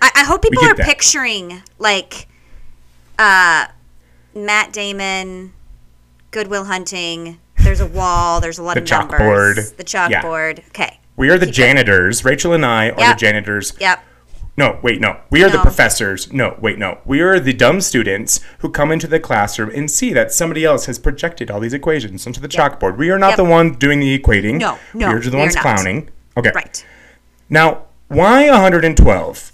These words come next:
Speaker 2: Like,
Speaker 1: Right.
Speaker 2: let's say this is specific and Taylor's doing this on purpose.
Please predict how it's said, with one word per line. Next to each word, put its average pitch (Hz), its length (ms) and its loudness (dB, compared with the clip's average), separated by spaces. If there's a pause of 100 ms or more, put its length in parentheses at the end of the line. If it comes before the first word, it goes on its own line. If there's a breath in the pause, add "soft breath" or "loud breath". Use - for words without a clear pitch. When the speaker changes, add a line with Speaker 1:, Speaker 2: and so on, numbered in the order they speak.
(120)
Speaker 2:
Like, 160 160 2
Speaker 1:
Right. 392 100 -2
Speaker 2:
let's - 200 2
say 233 180 6
this 151 420 -2
is 135 500 -2
specific - 960 0
and 117 200 -2
Taylor's 123 440 0 (280)
doing 120 260 -2
this 123 200 -2
on 113 160 -4
purpose. 95 640 -2